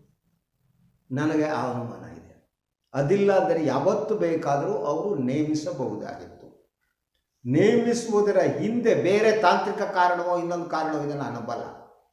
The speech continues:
ಎಸ್, ಬಸವರಾಜ ಬೊಮ್ಮಾಯಿ ಸಾಫ್ಟ್ ಆದ್ರು, ಆ, ಅವರು ಹಾರ್ಡ್ ಹಿಂದುತ್ವ ಅಲ್ಲ ಅನ್ನುವ ಮಾತಿದೆ, ಸಂಘ ಪರಿವಾರದ ವಿರೋಧ ಇದೆ,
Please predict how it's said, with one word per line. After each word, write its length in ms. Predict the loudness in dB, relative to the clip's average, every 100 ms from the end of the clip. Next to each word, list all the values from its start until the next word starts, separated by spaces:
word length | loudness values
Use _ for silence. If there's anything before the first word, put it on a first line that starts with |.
| _ _ -2 4
ಎಸ್, 220 | 4 4 -2 -6 -14 -16 -2
ಬಸವರಾಜ 520 | 0 2 4 4 4
ಬೊಮ್ಮಾಯಿ 340 | 2 2 0
ಸಾಫ್ಟ್ 460 | 2 4 4 2 0
ಆದ್ರು, 520 | 0 0 -4 -6 -14 -18 -6
ಆ, 280 | 0 2 2
ಅವರು 360 | 2 2 0 0
ಹಾರ್ಡ್ 420 | 0 2 2 2 4 4 4 2 0
ಹಿಂದುತ್ವ 420 | 0 -2 -2 0
ಅಲ್ಲ 240 | 4 4
ಅನ್ನುವ 300 | 2 0 -2
ಮಾತಿದೆ, 460 | -2 -4 -4 -6 -4
ಸಂಘ 260 | -4 -2 -4
ಪರಿವಾರದ 580 | -2 -2 0 -2 -2
ವಿರೋಧ 280 | -2 -2 0
ಇದೆ, 580 | -2 0 -2 -4 -12